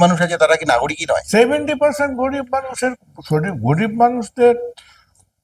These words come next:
Speaker 2: তারা, তাদের রোলটা কি? তাদের রোলটা হচ্ছে they are disposable national resource। কেন ডিসপোজেবল রিসোর্স? সাড়ে চার বছর, পাঁচ বছরে একবার বলবে। এখন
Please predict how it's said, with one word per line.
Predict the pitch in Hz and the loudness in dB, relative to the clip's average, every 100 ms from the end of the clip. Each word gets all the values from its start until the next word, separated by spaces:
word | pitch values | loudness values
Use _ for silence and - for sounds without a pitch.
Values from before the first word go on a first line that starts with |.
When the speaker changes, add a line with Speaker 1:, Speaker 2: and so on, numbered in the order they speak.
| _ _ _ _ _ _ _ _ - - | _ _ _ _ _ _ _ _ -8 4
Speaker 2:
তারা, | 165 214 196 | 6 6 4
তাদের | 185 156 143 165 220 185 | 2 2 2 2 -4 -4
রোলটা | 180 220 214 170 | -2 -2 -4 -8
কি? | 151 131 | -8 -12
তাদের | - 135 156 208 202 | -4 -2 -2 -4 -6
রোলটা | 170 185 - 214 | -6 -8 -6 -4
হচ্ছে | 214 208 233 | -4 -8 -8
they | 175 165 | -2 2
are | 208 196 147 | 2 2 -4
disposable | 147 - - 226 240 226 240 254 285 277 _ _ _ _ _ - | -6 -8 -6 -4 -2 0 0 0 -2 -6 _ _ _ _ _ -4
national | 139 151 - 202 220 254 262 - _ _ _ 143 | 2 2 2 0 2 0 -2 -10 _ _ _ 0
resource। | 180 - 127 95 - - | 0 0 -4 -6 -8 0
কেন | 220 269 262 | 0 2 -2
ডিসপোজেবল | 247 - 262 247 247 240 240 | -4 -6 -6 -6 -4 -4 -4
রিসোর্স? | 220 214 254 285 247 - - - | -6 -10 -8 -8 -10 -16 -20 -10
সাড়ে | - 208 226 | 2 2 4
চার | 226 226 | 2 2
বছর, | 220 220 226 202 | 0 -4 -4 0
পাঁচ | 214 214 | 0 0
বছরে | 220 220 220 220 | -4 -4 -2 0
একবার | 208 190 220 | 0 0 0
বলবে। | 196 190 208 240 | 0 -6 -6 -2
এখন | 247 185 - 208 | 2 2 0 -6